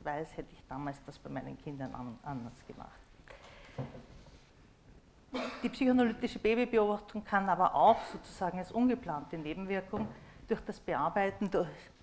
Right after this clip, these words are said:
unbewussten Neid- und Rivalitätsgefühle eine Verminderung der Ängste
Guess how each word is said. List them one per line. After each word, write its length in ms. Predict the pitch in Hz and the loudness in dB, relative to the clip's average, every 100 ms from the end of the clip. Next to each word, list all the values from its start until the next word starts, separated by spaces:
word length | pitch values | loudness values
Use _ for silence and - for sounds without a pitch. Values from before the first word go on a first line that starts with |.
| - | -16
unbewussten 800 | - 196 208 190 190 - - 175 | -6 -2 -2 -2 -8 -10 -10 -8
Neid- 320 | 151 127 175 180 | -2 -2 -2 -6
und 160 | 170 | -8
Rivalitätsgefühle 1040 | 175 175 170 165 180 - - 208 208 196 202 - - - | -6 -6 -6 -4 -6 -6 -10 -8 -8 -6 -8 -12 -18 -6
eine 200 | 190 190 | -2 0
Verminderung 760 | - 196 226 233 214 175 175 170 - - | 2 6 8 8 6 4 -2 -4 -12 -8
der 140 | 196 | -6
Ängste 580 | - 185 190 - - 151 | -4 -6 -8 -8 -4 -4